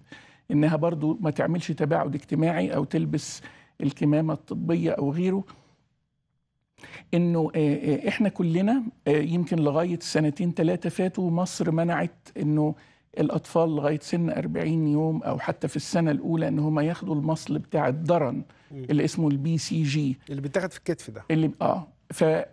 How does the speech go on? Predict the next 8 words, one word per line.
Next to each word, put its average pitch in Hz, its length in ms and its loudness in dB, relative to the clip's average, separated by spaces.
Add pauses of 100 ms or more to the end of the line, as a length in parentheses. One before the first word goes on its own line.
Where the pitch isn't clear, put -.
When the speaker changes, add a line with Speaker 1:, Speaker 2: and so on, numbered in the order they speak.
Speaker 1:
آه، 147 540 0
آه، - 540 -2
لكن 175 400 2
كل 247 440 2
الأجيال 185 640 0
اللي 196 180 0
قبل 160 200 0
كده، 165 380 -2